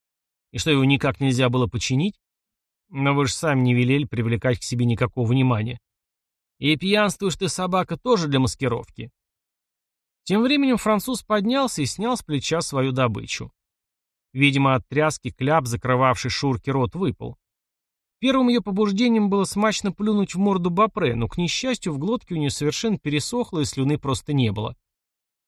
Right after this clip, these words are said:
Тогда она, недолго думая, вцепилась в шею француза зубами,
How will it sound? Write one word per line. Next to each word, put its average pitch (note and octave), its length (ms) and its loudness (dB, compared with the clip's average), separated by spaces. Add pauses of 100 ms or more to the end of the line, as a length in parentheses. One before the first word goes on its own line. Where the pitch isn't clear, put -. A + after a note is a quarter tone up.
(140)
Тогда C3+ 300 2
она, C#3 140 4
недолго C#3 480 2
думая, C#3 340 2
вцепилась C3+ 540 -2
в - 40 -10
шею C3 280 0
француза C#3+ 560 0
зубами, B2+ 560 0